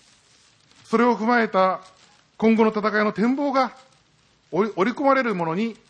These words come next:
なりました。ここには私は、全党の皆さんの汗と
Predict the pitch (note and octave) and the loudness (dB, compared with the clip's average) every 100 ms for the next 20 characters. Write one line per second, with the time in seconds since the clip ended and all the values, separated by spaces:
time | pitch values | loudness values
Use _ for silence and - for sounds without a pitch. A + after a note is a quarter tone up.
0 | _ D3 F3+ F#3 - - _ _ _ _ | _ -2 0 -2 -4 -20 _ _ _ _
1 | - _ _ _ _ _ _ _ _ E3+ | -20 _ _ _ _ _ _ _ _ -14
2 | F3+ C4 C4 G3+ G3+ - A#3 B3 A#3 - | -4 0 2 2 0 -4 0 0 -2 -10
3 | _ _ _ _ _ _ _ _ _ _ | _ _ _ _ _ _ _ _ _ _
4 | B2+ C4+ C4+ A#3 G3 F#3 F#3+ F#3 E3 G#3 | -2 0 0 0 0 0 -2 -6 -4 -2
5 | G3+ E3+ F3+ G#3+ - _ _ _ _ _ | -2 -4 -2 -4 -6 _ _ _ _ _
6 | - C4 D#4 F3+ C#3+ | -2 2 2 0 -4